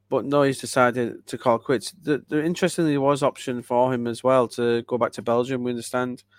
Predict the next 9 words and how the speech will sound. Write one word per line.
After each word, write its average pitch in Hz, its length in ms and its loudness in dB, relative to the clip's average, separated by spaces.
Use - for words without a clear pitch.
Anderlecht 117 560 -4
and 117 140 -6
Molenbeek, 127 600 -2
both 131 240 2
where 117 320 4
his 113 280 -4
brothers 120 340 -4
are 110 60 -12
playing, 110 340 -4